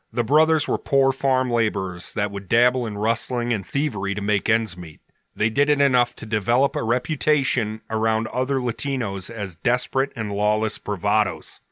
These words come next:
But it was the shootout at San Rafael that sparked them on their murderous rampage on Americans. The Espinosas were first recorded in New Mexico in eighteen forty-five, the last census the Mexican government would do in the area,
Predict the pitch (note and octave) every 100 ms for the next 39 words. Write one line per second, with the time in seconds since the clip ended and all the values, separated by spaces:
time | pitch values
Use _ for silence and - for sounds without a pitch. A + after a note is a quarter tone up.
0 | _ _ - B2+ C3 C#3 D3 - C3 E3
1 | C#3 G#2+ G2+ - C#3 C3 B2 A#2+ - A#2
2 | A2 G2 F#2 - - C#3 - C3 A#2 G#2+
3 | G2 G2 A2+ B2 B2 A#2+ A2+ A2+ A2 A2
4 | F#2+ F#2 G#2 G2 G2 G2+ G2+ F#2 E2+ -
5 | - - _ _ _ - C3+ E3+ - D#3+
6 | D3 C3+ C3+ B2 - C#3+ D3+ - A#2+ C#3
7 | C3+ B2 A2 G#2+ A#2+ A#2 A2 - - G#2+
8 | F#2+ F#2+ - G#2 - G#2 G2+ - C3 B2+
9 | C#3+ _ _ - A#2+ A#2+ C3 B2 - C3+
10 | - G#2 - A2 A2 - G#2+ G#2 C#3 D3
11 | B2+ A2+ G#2+ G#2+ A2+ G#2+ A2 D#3 D3+ A2+